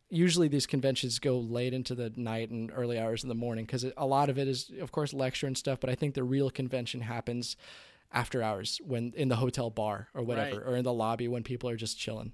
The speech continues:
Speaker 1: 'Cause, like, when, when you, when else are you gonna meet these people from literally around the world?
Speaker 2: For
Speaker 1: So you
Speaker 2: sure.
Speaker 1: wanna really soak that all up. Um, so that was a good experience. And then, um, Dan and Dave, where I mentioned before,
Speaker 2: Yeah, yeah.
Speaker 1: they,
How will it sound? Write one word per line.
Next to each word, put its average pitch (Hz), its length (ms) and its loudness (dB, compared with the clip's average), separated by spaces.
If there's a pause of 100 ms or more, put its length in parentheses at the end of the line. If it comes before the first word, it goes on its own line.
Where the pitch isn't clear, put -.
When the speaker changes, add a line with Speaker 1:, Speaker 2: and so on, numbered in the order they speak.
Speaker 1:
'Cause, 120 220 -2
like, 123 220 -6
when, 165 520 4
when 170 140 6
you, 160 220 4
when 160 200 4
else 147 220 4
are - 20 -4
you 135 60 -2
gonna 131 140 0
meet 123 340 -4
these 127 160 -4
people 123 260 -4
from 117 340 -4 (120)
literally 147 500 6
around 120 220 0
the 120 80 -4
world? 117 320 -6 (320)
Speaker 2:
For 139 120 -10
Speaker 1:
So - 160 0
you 139 40 6
Speaker 2:
sure. 143 60 8
Speaker 1:
wanna 139 160 6
really 135 180 6
soak 123 280 0
that 120 180 -4
all 123 160 -2
up. 127 160 -6 (120)
Um, 127 280 -2
so 170 140 2
that 170 40 8
was 180 100 8
a 185 40 0
good 175 100 6
experience. 151 480 0
And 156 100 2
then, 165 300 6 (500)
um, 139 340 2
Dan 160 280 4
and 151 140 2
Dave, 127 360 2 (600)
where 139 120 0
I 123 40 2
mentioned 127 260 0
before, 117 520 -4
Speaker 2:
Yeah, 135 100 -6
yeah. 131 180 -2
Speaker 1:
they, 139 160 6